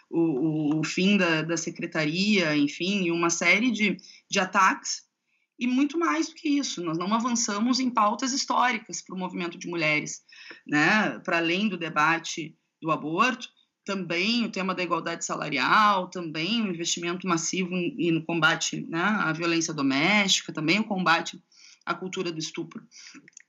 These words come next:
Então, eu acho que nós estamos vivendo um momento, é, bastante complexo, assim, né, da conjuntura internacional, um, um passe global, né, poderia levar a gente a várias análises.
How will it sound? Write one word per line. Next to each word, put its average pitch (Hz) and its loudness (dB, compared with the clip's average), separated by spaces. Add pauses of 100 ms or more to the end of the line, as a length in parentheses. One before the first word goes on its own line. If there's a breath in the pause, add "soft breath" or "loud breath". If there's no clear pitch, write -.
(120)
Então, 214 4
eu 240 0
acho 175 2 (160)
que 202 -4 (320)
nós 202 2
estamos 233 2
vivendo 214 2
um 233 4
momento, 233 4 (1400 loud breath)
é, 285 0
bastante 285 4
complexo, 339 0
assim, 170 -8
né, 240 -2
da 208 -6
conjuntura 190 -6
internacional, 175 2
um, 165 -6 (200)
um 160 -10
passe 185 0
global, 175 0 (120)
né, 175 -8 (600)
poderia 165 -6 (120)
levar 165 2
a 175 2
gente 180 -4
a 175 -4
várias 185 2
análises. 196 0